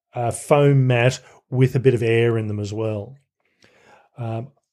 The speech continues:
I have used one of these. I mean, when they first came out, uh, I, it took me a little while to go through and buy one,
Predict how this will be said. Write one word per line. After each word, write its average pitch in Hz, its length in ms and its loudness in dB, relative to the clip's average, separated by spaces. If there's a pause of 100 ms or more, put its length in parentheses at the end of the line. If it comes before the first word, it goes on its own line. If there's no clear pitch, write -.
(140)
I 147 280 6
have 139 420 0
used 139 360 2
one 143 100 2
of 135 80 2
these. 170 360 2
I 131 40 -4
mean, 135 180 2
when 135 120 2
they 131 100 4
first 135 340 2
came 127 240 0
out, 147 380 0
uh, 120 460 0
I, 117 360 2
it 127 140 -2
took 139 180 -10
me 131 60 -2
a 113 40 -2
little 131 200 2
while 120 300 4
to 117 100 0
go 117 240 0
through 117 220 -2
and 107 120 -4
buy 127 280 4
one, 123 340 0